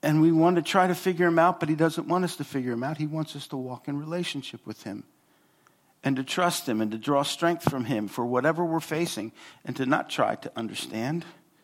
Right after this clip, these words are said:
but to learn to discover him in new things. There are things that God wants to reveal about himself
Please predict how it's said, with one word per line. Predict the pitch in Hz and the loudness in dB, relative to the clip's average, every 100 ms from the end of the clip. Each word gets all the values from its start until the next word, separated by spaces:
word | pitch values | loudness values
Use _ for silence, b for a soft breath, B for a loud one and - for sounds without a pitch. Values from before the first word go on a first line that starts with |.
| b b b b b b b _ _ | b b b b b b b _ _
but | 131 - | -8 -6
to | 120 | -4
learn | 127 139 | 0 2
to | 135 | 0
discover | 107 117 - - 165 165 135 | -2 -4 -4 -2 -2 -2 -4
him | 113 90 | -4 -4
in | 87 104 | -2 2
new | 151 | 2
things. | 151 101 90 | 0 -6 -4
There | 127 | -2
are | 147 | -2
things | 151 214 254 | -2 0 0
that | 220 | 0
God | 170 165 151 | 2 4 4
wants | 151 - | 0 0
to | |
reveal | 127 117 127 175 | -4 0 2 2
about | 160 123 | 2 0
himself | 127 123 - 120 120 | 0 -2 -2 -2 -2